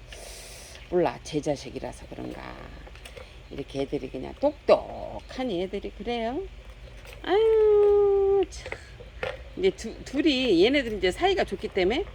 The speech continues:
주고받고 주고받고 이렇게 하겠죠. 아이고, 귀여운 것. 아이고,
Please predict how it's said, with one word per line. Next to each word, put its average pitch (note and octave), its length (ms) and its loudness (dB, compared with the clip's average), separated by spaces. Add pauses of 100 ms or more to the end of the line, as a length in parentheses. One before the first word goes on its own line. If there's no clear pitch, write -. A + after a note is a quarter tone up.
(440)
주고받고 D4 560 6
주고받고 G#3 540 2
이렇게 D#3 220 -2
하겠죠. A#3 680 -2 (360)
아이고, D3+ 1080 0 (120)
귀여운 B2+ 360 0
것. A#2 100 -6 (100)
아이고, A3 340 0